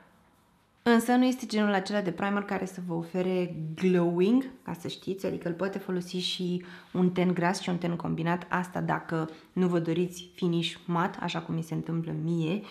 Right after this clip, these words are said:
tocmai pentru că lasă efectul ăsta super netted. Fondul de ten o să gliseze foarte bine pe el și totodată nu o să aveți aspectul acela super, super mat. Fondul de ten pe care îl folosesc este Hello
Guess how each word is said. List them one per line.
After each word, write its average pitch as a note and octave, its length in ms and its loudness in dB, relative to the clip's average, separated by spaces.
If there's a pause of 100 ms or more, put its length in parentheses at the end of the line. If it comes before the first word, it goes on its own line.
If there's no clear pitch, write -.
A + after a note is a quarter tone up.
(160)
tocmai A#3 240 0
pentru G#3+ 240 2
că G3+ 80 -2
lasă G3+ 220 2
efectul F#3+ 320 -2
ăsta F3+ 380 0 (300)
super F#3+ 400 0
netted. F3+ 680 2
Fondul G#3 360 0
de F3+ 120 -2
ten F#3+ 340 0 (440)
o F#3 120 -4
să F3 360 -4
gliseze F3 400 -2
foarte F#3+ 420 -2
bine F3+ 300 0
pe F#3+ 260 -2 (760)
el E3+ 420 2 (600)
și - 420 -2
totodată G3+ 360 -2
nu G3 60 0
o F#3+ 40 -4
să G3 80 -6
aveți F3+ 520 -6
aspectul D#3+ 380 -8
acela E3 360 -4
super, E3 280 -8
super - 240 -6
mat. - 200 -2
Fondul B3 260 8
de A3 100 4
ten A3+ 140 2
pe A#3 100 0
care G#3+ 160 4
îl G3+ 60 2
folosesc F#3+ 520 -2
este F3+ 260 -2
Hello F3 320 2